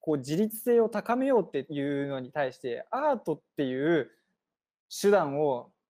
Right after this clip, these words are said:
チョイスするって多分他の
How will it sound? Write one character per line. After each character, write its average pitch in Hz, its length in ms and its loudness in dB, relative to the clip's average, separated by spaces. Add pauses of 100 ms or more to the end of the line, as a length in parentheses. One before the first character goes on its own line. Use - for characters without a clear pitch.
(1160)
チ 233 100 0
ョ 240 80 6
イ 185 40 4
ス - 140 -6
す 147 160 -4
る 139 60 -2
っ 139 40 -4
て - 220 -18
多 202 120 0
分 160 180 -4
他 294 340 0
の 277 360 -2